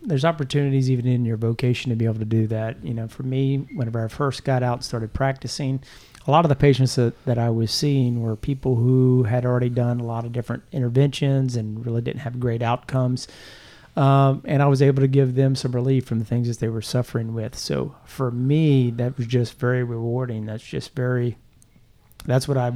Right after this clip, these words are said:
live for. That's what I wanted to do. Uh, it was almost something to the point where I was like, "I just wanna see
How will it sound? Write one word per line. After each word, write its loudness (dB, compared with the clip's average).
live 4
for. 4
That's 0
what -4
I -2
wanted -6
to -6
do. 2
Uh, -4
it 2
was 4
almost 4
something 2
to 2
the 2
point 2
where 2
I 4
was -2
like, -4
"I 0
just -2
wanna -2
see -2